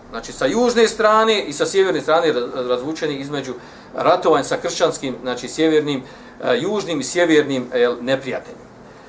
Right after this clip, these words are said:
E, naravno što je značilo, jel, veliku opasnost za Endulus, jel? A, a govorit ćemo o tom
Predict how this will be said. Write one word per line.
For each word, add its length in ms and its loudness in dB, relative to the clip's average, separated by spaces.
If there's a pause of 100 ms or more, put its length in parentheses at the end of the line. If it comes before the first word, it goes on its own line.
(260)
E, 140 -2
naravno 360 4
što 180 4
je 80 8
značilo, 460 -2
jel, 180 -2
veliku 260 2
opasnost 460 -2
za 80 -8
Endulus, 360 -12
jel? 100 -12 (680)
A, 340 0 (100)
a 240 4 (180)
govorit 240 4
ćemo 160 -4
o 20 -4
tom 200 0